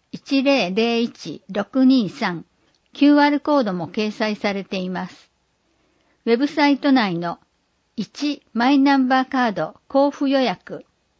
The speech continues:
外部リンクよりお申し込みください。次に、予約した日時、交付場所でカードを受け取る。次に、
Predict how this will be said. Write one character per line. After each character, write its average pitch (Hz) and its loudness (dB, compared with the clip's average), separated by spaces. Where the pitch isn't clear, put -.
外 247 0
部 254 2
リ 254 6
ン 226 4
ク - -10
よ 220 -2
り 185 -8
お - -10
申 240 2
し - -16
込 233 -2
み 226 0
く 233 -8
だ 202 -2
さ 202 -6
い。 - -16
次 262 2
に、 226 0
予 220 -2
約 285 0
し - -18
た 247 0
日 240 0
時、 156 -14
交 269 0
付 285 0
場 254 -2
所 202 -6
で 151 -12
カ 277 2
ー - 0
ド 180 -4
を 170 -12
受 226 -6
け - -18
取 202 -6
る。 - -20
次 247 0
に、 180 -4